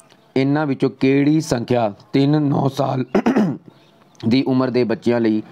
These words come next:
ਢੁਕਵੀਂ ਨਹੀਂ ਹੈ? ਸੋ ਉੱਤਰ ਹੈ ਚਾਰ ਨੰਬਰ, ਸੁਕਰਾਤ ਸੰਵਾਦ। ਅਗਲਾ ਪ੍ਰਸ਼ਨ ਹੈ ਜੀ, ਹੇਠ ਲਿਖੀਆਂ ਜਮਾਤਾਂ ਵਿੱਚ, ਵਿਚਲੀਆਂ ਕਿਹੜੀਆਂ ਪ੍ਰਥਾਵਾਂ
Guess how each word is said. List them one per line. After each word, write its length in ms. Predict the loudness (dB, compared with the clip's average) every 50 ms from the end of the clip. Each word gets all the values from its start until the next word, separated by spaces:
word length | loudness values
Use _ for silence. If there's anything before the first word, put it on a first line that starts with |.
| -18 -16 -4 -4
ਢੁਕਵੀਂ 280 | -4 -2 0 0 0 0
ਨਹੀਂ 240 | 0 0 0 0 0
ਹੈ? 140 | -2 -4 -10 -16 -20 -20 -20 -20 -10 -4
ਸੋ 80 | -2 -2
ਉੱਤਰ 140 | 0 0 0
ਹੈ 80 | -2
ਚਾਰ 200 | 0 0 -2 -2
ਨੰਬਰ, 280 | -2 -2 -2 -2 -4 -4 -8
ਸੁਕਰਾਤ 640 | -8 -8 -6 -4 0 0 2 2 2 0 -2 -6 -16 -20 _
ਸੰਵਾਦ। 460 | -10 -6 -4 -2 0 0 0 0 -2 -6 -14 _ _ _ -20 -20 -20 -20 -20 -20 -6 -4 -2
ਅਗਲਾ 160 | 0 0 -2
ਪ੍ਰਸ਼ਨ 200 | -2 -4 -4 -2
ਹੈ 80 | -2 0
ਜੀ, 180 | 0 -2 -2 -2 -2
ਹੇਠ 200 | 0 0 0 0
ਲਿਖੀਆਂ 360 | 0 0 0 0 0 0 0
ਜਮਾਤਾਂ 400 | 0 0 -2 -2 -2 -2 -2 -2
ਵਿੱਚ, 380 | -2 -2 -2 -2 -2 0 0 0
ਵਿਚਲੀਆਂ 420 | 0 0 0 0 0 2 0 -2
ਕਿਹੜੀਆਂ 380 | -2 0 0 0 2 0 -2 -2
ਪ੍ਰਥਾਵਾਂ 460 | -2 -4 -2 -2 -2 -2 -2 -2 -4